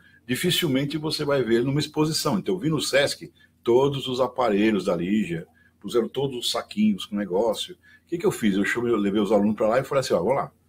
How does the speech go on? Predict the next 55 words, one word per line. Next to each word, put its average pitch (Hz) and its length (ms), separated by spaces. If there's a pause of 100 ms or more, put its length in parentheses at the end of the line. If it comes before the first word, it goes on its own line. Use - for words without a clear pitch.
(300)
todo 120 200
mundo 131 200
mexe." 110 360
"Ah, 294 280
não, 349 180
não, 339 120
não, 349 100
não." - 200 (260)
A - 80
Lígia 113 240
Clark 127 240
falou 120 140
que 110 100
pode 113 300
mexer. 90 380 (1300)
"Ah, 127 100
não 165 100
pode 151 160
mexer." 135 200
"Não 92 120
pode 101 180
mexer, 113 280
não, 98 200
pode 120 380
mexer." 92 280
Então, 127 160
o - 20
que 160 80
que 151 60
eu 151 80
comecei 143 340
a 127 40
falar? - 240 (280)
"Ó, - 140
todo 135 240
mundo 131 160
vai 143 120
construir 139 420
isso - 140
daqui, - 240
porque - 140
isso 104 100
aqui - 160
não 123 140
é 185 60
uma 139 160
coisa, 92 480 (440)
não 117 100
é 160 40
obra 110 220
de 92 120
arte, 85 260
não 101 120
é 127 40
sagrado. 92 800